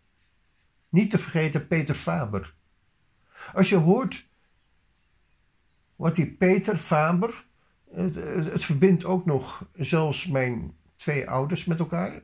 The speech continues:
Eigenlijk mijn, mijn, mijn vader en,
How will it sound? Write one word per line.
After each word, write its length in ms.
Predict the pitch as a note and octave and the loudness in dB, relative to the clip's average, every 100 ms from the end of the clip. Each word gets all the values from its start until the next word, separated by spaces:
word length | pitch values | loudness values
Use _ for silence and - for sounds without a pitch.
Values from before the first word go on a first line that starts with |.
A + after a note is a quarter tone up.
| _ | _
Eigenlijk 360 | C3 - C3 - | -10 -8 -10 -8
mijn, 420 | C3+ C3 B2 - _ _ _ _ _ | -6 -4 -6 -10 _ _ _ _ _
mijn, 540 | - B2 A#2+ A#2 - - _ _ _ _ _ _ _ _ _ _ _ _ _ _ _ _ - | -8 -6 -4 -6 -8 -16 _ _ _ _ _ _ _ _ _ _ _ _ _ _ _ _ -8
mijn 220 | B2+ B2 | -4 0
vader 520 | D3 C#3 E3 G#3+ - | 2 2 2 -2 -4
en, 300 | D#3 B2+ A#2 | -6 -6 -6